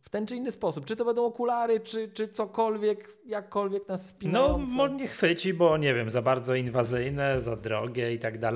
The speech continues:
Speaker 2: Znaczy nie, żeby była jasność, ja uważam, że chwyci, nie? To jak zobaczyłem, to jest, jak nie teraz, to, to, to, to, bo, bo drogie, bo jeszcze duże, bo coś tam, to za trzy generacje chwyci, ale jakoś nie czuję tak.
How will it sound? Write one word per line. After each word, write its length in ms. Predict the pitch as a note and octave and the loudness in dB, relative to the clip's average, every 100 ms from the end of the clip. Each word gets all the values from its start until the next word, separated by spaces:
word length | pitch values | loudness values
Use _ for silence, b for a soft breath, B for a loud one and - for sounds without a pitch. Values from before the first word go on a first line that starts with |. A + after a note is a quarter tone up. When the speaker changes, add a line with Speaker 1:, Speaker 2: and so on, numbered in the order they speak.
| B2+ | 2
Speaker 2:
Znaczy 120 | F3 | 4
nie, 120 | G3+ | 4
żeby 100 | C#3+ | 4
była 140 | C#3+ | 4
jasność, 380 | G3+ C4+ - C3+ | 4 2 0 0
ja 100 | C3 | 2
uważam, 280 | B2+ C3 C3 | 2 2 0
że 100 | C#3 | -4
chwyci, 420 | - C4+ - - | -2 -4 -4 -10
nie? 240 | F#2+ A2+ C3 | -8 -6 -6
To 140 | B2 A#2+ | -6 -4
jak 300 | A#2+ A#2 A#2 | -4 -6 -4
zobaczyłem, 580 | A#2+ B2 - A2+ A#2+ B2 | -2 -2 -2 -4 -4 -4
to 160 | A2+ | -6
jest, 280 | A#2+ A#2 A#2+ B B B B B B - | -4 -8 -12 B B B B B B -4
jak 180 | A#2+ C3+ | -4 0
nie 140 | C3+ | 0
teraz, 440 | C3+ A#2+ A#2+ B2+ | 2 2 4 0
to, 100 | - | -2
to, 280 | B2 - C3 | -6 -2 -4
to, 220 | A2+ - | -4 -10
to, 180 | D3 - A#2+ - | -14 -14 -18 -14
bo, 240 | B2 A2+ | -8 -6
bo 180 | A#2 C3 | -2 -2
drogie, 420 | A#2 C3+ C3 C3 | 2 6 8 8
bo 160 | A#2 C3 | 6 8
jeszcze 300 | C3 C3+ C3 | 6 6 2
duże, 380 | B2 C#3+ B2+ B2+ | 2 2 4 2
bo 180 | B2 C3 | 2 -2
coś 300 | C3+ A2+ - | 0 0 0
tam, 220 | B2 C3 | -4 0
to 120 | B2+ | 0
za 120 | B2+ | 0
trzy 200 | B2 - | 0 -2
generacje 840 | B2 A#2+ B2 A2 A2+ - B2 C3+ | 0 2 4 4 2 -2 -2 -2
chwyci, 400 | C#3+ - A#3+ - | -4 -8 -6 -2
ale 240 | A2+ A#2 B2 B B B B - | 0 0 -2 B B B B -8
jakoś 280 | B2 C#3+ - | -4 -2 -2
nie 120 | C#3+ | -4
czuję 360 | - C#3 A2+ F#2+ | 0 0 0 -4
tak. 420 | - G#2 - | -6 -8 -8